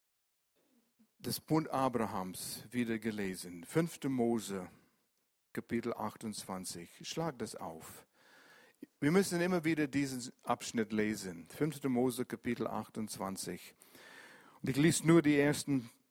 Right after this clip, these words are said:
neun Verse hier. Spür den Herzen Gottes. Hier kamen eine Generation, eine neue Generation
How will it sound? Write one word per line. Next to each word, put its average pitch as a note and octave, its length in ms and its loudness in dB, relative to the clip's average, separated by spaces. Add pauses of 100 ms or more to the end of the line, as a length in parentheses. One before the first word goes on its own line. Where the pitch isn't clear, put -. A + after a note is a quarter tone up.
neun C3 400 6
Verse B2+ 460 4
hier. B2 420 4 (2500)
Spür - 460 0
den F#3 160 0
Herzen C#3 540 -4
Gottes. - 720 -10 (320)
Hier D#3 120 -2
kamen G#3+ 540 0 (800)
eine C3+ 220 6
Generation, G#3 760 8
eine B2 220 6
neue F#3+ 340 6
Generation D#3 1160 4